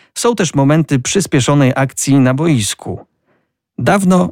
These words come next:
nie było dobrego piłkarskiego komiksu w Polsce.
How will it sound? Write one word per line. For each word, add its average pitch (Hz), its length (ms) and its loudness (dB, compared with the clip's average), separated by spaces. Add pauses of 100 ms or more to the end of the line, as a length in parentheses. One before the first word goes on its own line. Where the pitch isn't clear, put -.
nie 135 180 4
było 123 480 4
dobrego 123 520 2
piłkarskiego 120 960 0
komiksu 127 460 0
w - 80 -10
Polsce. 117 540 -4